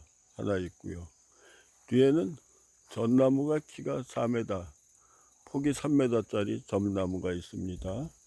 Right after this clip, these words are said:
그 옆에는 철쭉이 있고요. 해양목, 아니, 향나무가 또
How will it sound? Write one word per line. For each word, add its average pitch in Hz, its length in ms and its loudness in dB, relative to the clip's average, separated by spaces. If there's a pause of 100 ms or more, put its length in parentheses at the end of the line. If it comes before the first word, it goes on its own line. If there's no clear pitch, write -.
(580)
그 117 80 4
옆에는 143 500 2 (180)
철쭉이 98 680 -4
있고요. 87 460 -10 (920)
해양목, 123 480 4 (200)
아니, 110 280 -6 (140)
향나무가 113 600 0 (100)
또 82 240 -8